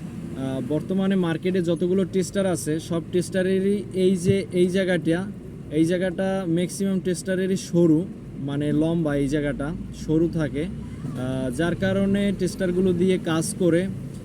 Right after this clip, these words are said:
বিভিন্ন প্রবলেম ফেস করা লাগে। আহ, এই আরএফএল এর যে টেস্টারটি থাকছে, এটার এই পাশটা কিন্তু চওড়া, কিছুটা চওড়া। এই যে আপনারা দেখেন, আমি একটু দেখাই আপনাদের, এই পাশটা চওড়া।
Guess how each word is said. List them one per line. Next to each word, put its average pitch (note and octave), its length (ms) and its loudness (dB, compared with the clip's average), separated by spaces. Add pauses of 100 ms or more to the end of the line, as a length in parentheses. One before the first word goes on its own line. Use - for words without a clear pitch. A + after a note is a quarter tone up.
(120)
বিভিন্ন F3+ 340 4 (100)
প্রবলেম F#3 320 2
ফেস F3 240 0
করা F3 220 0
লাগে। C#3+ 280 0
আহ, C3+ 1160 -8
এই F#3 120 2
আরএফএল F3 420 2
এর G#3 100 2
যে G#3+ 120 2
টেস্টারটি G3+ 460 0
থাকছে, F3 580 0
এটার F3+ 340 0
এই F3+ 340 2
পাশটা F#3+ 320 0
কিন্তু F#3+ 500 2
চওড়া, F3+ 380 4
কিছুটা D#3+ 480 -2
চওড়া। D#3 400 2 (320)
এই D#3 120 4
যে D#3 100 0
আপনারা D#3+ 640 0 (320)
দেখেন, D3+ 320 -2
আমি C#3+ 180 -4
একটু C#3 160 -4
দেখাই C#3+ 380 -2
আপনাদের, D3 360 -4
এই D3+ 120 0 (100)
পাশটা E3 360 -2
চওড়া। F3 420 0